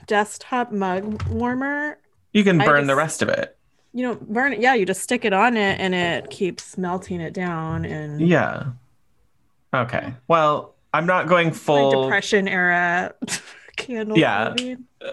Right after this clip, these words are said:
Speaker 2: I'm using all of it, damn it.
Speaker 1: There's a lot. Like, some of the big ones especially that have multi-wicks and they're, like,
Speaker 2: Yeah.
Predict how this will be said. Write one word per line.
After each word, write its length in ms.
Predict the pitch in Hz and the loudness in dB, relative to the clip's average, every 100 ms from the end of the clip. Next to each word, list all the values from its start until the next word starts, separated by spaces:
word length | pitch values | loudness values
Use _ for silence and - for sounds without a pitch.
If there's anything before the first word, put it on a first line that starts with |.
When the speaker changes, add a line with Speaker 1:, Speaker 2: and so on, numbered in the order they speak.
| - | -2
Speaker 2:
I'm 140 | 156 | 4
using 340 | 175 240 208 208 | 6 6 6 4
all 220 | 240 254 | 4 4
of 100 | 175 | 4
it, 300 | 147 104 - | 2 0 -2
damn 220 | 175 170 | 0 2
it. 300 | 233 208 - - | 2 2 -2 0
Speaker 1:
There's 160 | 403 262 | 0 2
a 80 | |
lot. 560 | 185 147 226 170 - - | -2 2 2 2 -2 -4
Like, 240 | 196 190 | -4 -4
some 180 | - 285 | -6 -4
of 60 | 330 | -2
the 80 | 262 | -2
big 260 | 202 190 | -2 -2
ones 240 | 226 277 277 | -2 -4 -4
especially 640 | - 196 190 - 320 330 | -2 -2 -2 -2 -2 2
that 160 | 285 240 | 2 2
have 120 | 202 | 0
multi-wicks 840 | 180 170 233 247 277 320 320 - | -2 -2 -2 0 2 2 0 -4
and 220 | 190 190 | -2 -2
they're, 200 | 180 175 | -2 -2
like, 140 | 170 110 | 2 2
Speaker 2:
Yeah. 340 | 98 85 | 2 -2